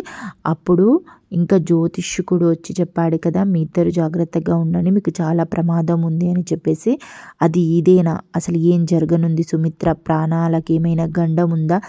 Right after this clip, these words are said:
సుమిత్రకు ఏమైనా జరగనున్నదా? అసలు దీపాకి ఇంకా దశరథకే తెలుసు. ఇంకా కార్తీక్ కూడా చెప్పనున్నారు ఆ విషయం. అసలు కార్తీక్ ఏం చెయ్యనున్నాడు? అక్కడ ఈ ప్రాబ్లమ్స్, ఇక్కడ ఈ ప్రాబ్లమ్స్ మొత్తం ఒకేసారి అయితే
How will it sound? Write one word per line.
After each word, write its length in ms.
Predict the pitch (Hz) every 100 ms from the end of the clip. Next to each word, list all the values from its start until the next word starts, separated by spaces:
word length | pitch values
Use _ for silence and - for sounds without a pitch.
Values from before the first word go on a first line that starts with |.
| - - 202 -
సుమిత్రకు 680 | 190 175 170 - 185 180 165 - - - _ -
ఏమైనా 460 | 170 175 180 180 170 185
జరగనున్నదా? 960 | - 175 165 165 175 170 165 170 160 156 143 _ 170
అసలు 360 | 180 175 170 165
దీపాకి 680 | 151 180 180 185 175 - 220
ఇంకా 280 | - 160 185 208
దశరథకే 640 | 160 165 170 170 170 175
తెలుసు. 420 | 185 165 160 - 220 - - _
ఇంకా 180 | -
కార్తీక్ 520 | 175 180 165 - 190 -
కూడా 220 | 175 175 -
చెప్పనున్నారు 800 | 170 - 175 170 165 170 165
ఆ 120 | 165 160
విషయం. 340 | 165 - 202
అసలు 200 | 196 170
కార్తీక్ 480 | 170 160 156 170 175
ఏం 180 | 165 180
చెయ్యనున్నాడు? 800 | 180 175 170 160 160 165 165 240 - - - -
అక్కడ 380 | 160 - - 180 170
ఈ 120 | 165
ప్రాబ్లమ్స్, 640 | 175 180 175 170 185 185 -
ఇక్కడ 220 | - 165 165
ఈ 120 | 165
ప్రాబ్లమ్స్ 600 | 170 175 165 165 165 180 180
మొత్తం 360 | 156 - 190 170
ఒకేసారి 580 | 156 185 175 180 165 160
అయితే 240 | 160 160